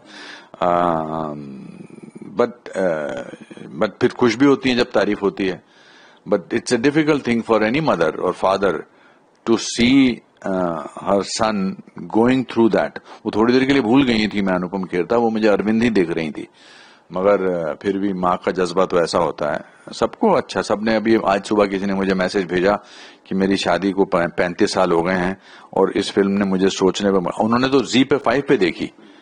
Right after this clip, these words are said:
आज सुबह सबसे उठ के, क्योंकि उनके, अ, हस्बैंड और उनकी बेटी देखने आई थी, वो नहीं आ पाई थी,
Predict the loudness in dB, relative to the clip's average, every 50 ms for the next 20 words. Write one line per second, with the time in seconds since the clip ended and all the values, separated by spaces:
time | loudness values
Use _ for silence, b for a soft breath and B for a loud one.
0 | B B -2 0 0 0 0 2 2 2 2 0 -2 -4 0 0 2 2 0 0
1 | 0 -2 -2 0 0 -2 -2 -2 0 0 -2 0 -2 -4 -4 -6 -10 -12 -6 -4
2 | -2 0 0 0 0 0 0 0 -2 -2 0 0 0 0 0 0 -2 0 2 4
3 | 2 4 4 2 2 2 2 2 0 0 0 0 0 0 0 0 2 2 0 0
4 | 0 0 0 -2 -2 -4 -6 -6 -8